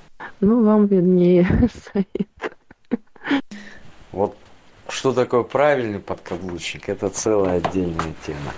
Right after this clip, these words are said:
Speaker 1: На мой взгляд, человек, который, вот понимаете, вот такая женщина мудрая, да, вот которая взяла и выбрала,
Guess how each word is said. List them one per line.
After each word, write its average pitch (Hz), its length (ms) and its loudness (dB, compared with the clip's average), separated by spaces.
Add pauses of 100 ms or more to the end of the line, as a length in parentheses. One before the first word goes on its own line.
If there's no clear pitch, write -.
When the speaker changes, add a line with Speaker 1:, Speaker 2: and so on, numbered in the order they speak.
(1000)
Speaker 1:
На 262 80 2
мой 269 180 6
взгляд, 214 400 2 (120)
человек, 220 580 2
который, 196 800 2 (840)
вот - 180 -4
понимаете, 254 480 2
вот 185 180 2 (120)
такая 247 380 2
женщина 262 520 4
мудрая, 196 520 4
да, 240 220 4
вот 226 140 2
которая 185 640 2
взяла 214 460 4
и - 20 4
выбрала, 190 640 2